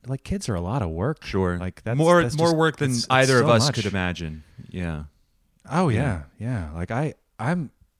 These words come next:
Speaker 1: I don't know. Like, I, I wasn't really being facetious earlier when I said, like, I feel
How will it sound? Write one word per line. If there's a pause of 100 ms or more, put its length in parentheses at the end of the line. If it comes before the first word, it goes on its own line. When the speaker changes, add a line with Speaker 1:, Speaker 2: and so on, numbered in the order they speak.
(480)
Speaker 1:
I
don't
know.
Like,
I,
I
wasn't
really
being
facetious
earlier
when
I
said,
like,
I
feel